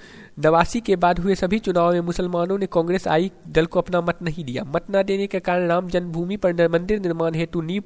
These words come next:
पूजा तथा ढांचा को गिराया जाना था। कांग्रेस आई सरकार ने अप्रत्यक्ष रूप से समर्थन दिया, मुस-, जिसमें मुसलमानों में कांग्रेस आई के प्रति अविश्वास उत्पन्न हुआ।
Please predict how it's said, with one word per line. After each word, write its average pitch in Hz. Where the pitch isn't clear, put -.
पूजा 170
तथा -
ढांचा 175
को 202
गिराया 170
जाना 170
था। -
कांग्रेस 175
आई 190
सरकार 185
ने 190
अप्रत्यक्ष 180
रूप 190
से -
समर्थन 147
दिया, 151
मुस-, 151
जिसमें 175
मुसलमानों 190
में 196
कांग्रेस 180
आई 180
के 185
प्रति 180
अविश्वास 175
उत्पन्न 127
हुआ। 147